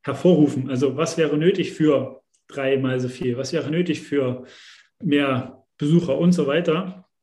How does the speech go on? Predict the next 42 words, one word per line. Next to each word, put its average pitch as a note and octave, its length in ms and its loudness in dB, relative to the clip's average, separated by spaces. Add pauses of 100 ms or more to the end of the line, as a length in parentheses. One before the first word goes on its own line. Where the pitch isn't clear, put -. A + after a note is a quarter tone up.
(340)
Und D3 440 -4
dann E3+ 140 0
ist E3+ 160 -4
noch D#3+ 140 -4
ein E3+ 200 -8
anderer E3+ 360 2
Vorteil F3 420 -6
von D3+ 160 -6
diesem C#3 240 -6
größer C#3 320 -4
Denken D#3+ 280 -6
und D3 60 -4
sich C#3+ 140 -10
das - 160 -10
erlauben, E3+ 600 -4 (600)
dass E3+ 280 -6
unser E3+ 180 -4
Verstand E3+ 440 -6
so F#3 100 -4
funktioniert, E3+ 720 -4 (240)
darauf, D#3 280 -6
wo E3 120 -4
wir D#3+ 100 -6
uns D3+ 140 -10
fokussieren, F#3+ 880 -2 (180)
da D3 120 2
geht F3+ 120 0
unsere D#3 260 -2
Aufmerksamkeit E3 720 -2
und D3+ 140 -6
auch D#3 160 -6
Energie C#3 340 0
hin. E3 360 0 (540)
Also, D3 420 0
wenn E3 100 0
du F3+ 80 4
dir F3 180 -2
jetzt E3 160 -4
erlaubst, F#3 580 -6
drei D#3 200 -4
bis D#3 120 -6
viermal, D#3+ 720 -4